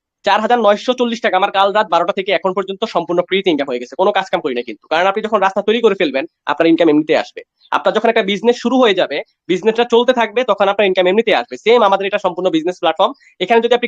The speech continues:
কোটি টাকা আর্নিং করতে চান, সেক্ষেত্রে অবশ্যই একটু something মেহনত করতে হবে। আর আপনি যদি বলেন ফ্রি ইনকাম করবেন, তাই পারবেন। আপনি যদি বলেন যে বেতন নিবেন, তাও পারবেন, কোনো অসুবিধা নাই, ঠিক আছে? তো আমি টোটাল যদি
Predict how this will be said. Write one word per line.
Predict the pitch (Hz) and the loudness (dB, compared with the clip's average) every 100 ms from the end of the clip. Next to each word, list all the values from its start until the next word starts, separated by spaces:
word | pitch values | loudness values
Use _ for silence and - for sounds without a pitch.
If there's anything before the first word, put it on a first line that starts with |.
| 208 | -2
কোটি | 226 262 | 0 2
টাকা | 240 | 0
আর্নিং | 180 175 | 0 -2
করতে | 175 180 | -4 -6
চান, | 196 | -6
সেক্ষেত্রে | 175 185 175 151 | -6 -2 2 2
অবশ্যই | 185 - - | 0 -6 -10
একটু | - | -4
something | 156 151 156 | -4 -2 -4
মেহনত | 139 135 | -4 -6
করতে | 131 120 | -10 -6
হবে। | 123 | -2
আর | 151 | -2
আপনি | 170 196 | 0 -2
যদি | 208 | 0
বলেন | 208 208 - | 2 2 2
ফ্রি | 262 | 2
ইনকাম | 247 233 233 | 4 2 2
করবেন, | 226 - _ _ 202 | 0 -4 _ _ 0
তাই | 214 208 | 0 0
পারবেন। | 117 98 - _ - 165 | -4 -6 -16 _ -4 -4
আপনি | 202 196 | -2 -4
যদি | 208 | 0
বলেন | 214 208 | 0 0
যে | 160 | 0
বেতন | 220 269 254 | 2 2 0
নিবেন, | 240 156 - | -4 -6 0
তাও | 185 233 214 | 4 4 2
পারবেন, | 120 92 - | -2 -6 -6
কোনো | 226 190 | 0 0
অসুবিধা | 170 131 101 | 0 -10 -12
নাই, | 80 _ _ | -14 _ _
ঠিক | - 311 | -10 -4
আছে? | 269 | -2
তো | 220 | 0
আমি | 220 269 262 _ _ - | 0 -2 -4 _ _ -8
টোটাল | 208 240 | -4 -2
যদি | 247 | -2